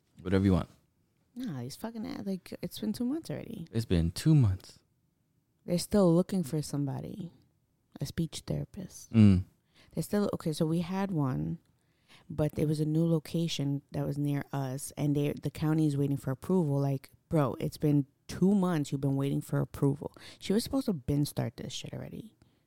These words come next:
Speaker 2: I, I, like, you know, I get it. The county is, like, behind, but, like, this will help you a lot. If you, I mean, how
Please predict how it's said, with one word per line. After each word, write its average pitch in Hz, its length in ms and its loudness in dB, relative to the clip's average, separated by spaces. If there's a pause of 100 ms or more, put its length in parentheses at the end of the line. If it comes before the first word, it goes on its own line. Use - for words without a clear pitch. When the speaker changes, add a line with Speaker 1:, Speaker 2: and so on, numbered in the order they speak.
(1040)
Speaker 2:
I, 156 180 0 (100)
I, 165 80 0
like, 156 220 0
you 151 80 -2
know, 143 80 2
I 175 280 -4
get 143 180 -2
it. 151 140 -2
The 151 80 -8
county 143 500 0
is, 135 200 -2
like, 127 200 -6
behind, 139 440 -2
but, 147 160 -2
like, 143 260 -2
this 151 220 0
will 151 100 0
help - 320 -4
you 123 160 0
a - 20 -2
lot. 120 300 -8 (400)
If - 240 -6
you, 143 260 -2 (400)
I - 100 -6
mean, 156 180 4
how 180 720 2